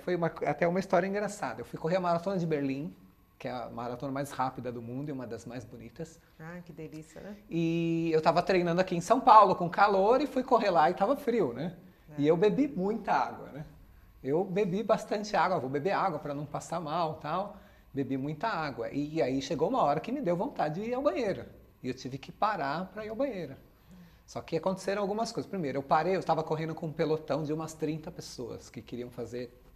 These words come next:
Speaker 1: X tempo. É, a hora que eu parei, esse pelotão foi embora, né? <laughs> Depois eu tive que parar e perdi um tempinho.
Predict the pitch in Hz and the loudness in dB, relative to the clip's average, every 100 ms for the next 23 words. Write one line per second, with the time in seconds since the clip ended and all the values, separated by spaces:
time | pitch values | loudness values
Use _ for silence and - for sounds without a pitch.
0 | - - 123 - 113 98 - - - _ | -16 -10 -10 -8 -10 -10 -18 -20 -20 _
1 | - - - - - - - _ 143 135 | -20 -20 -20 -20 -20 -20 -20 _ -6 -2
2 | 131 131 139 160 202 196 196 247 - 226 | -2 -2 0 6 8 8 6 4 6 8
3 | 226 220 247 233 175 123 127 151 156 - | 8 2 4 6 6 6 2 0 0 -4
4 | 147 - - - - _ 160 214 208 247 | -8 -10 -20 -20 -20 _ -2 2 8 6
5 | - 214 - - 208 226 214 262 247 - | 6 -4 -4 8 10 12 10 10 6 6
6 | 185 160 139 165 156 190 208 208 202 233 | 2 2 0 0 0 -2 -2 -4 -2 -2
7 | 330 | -2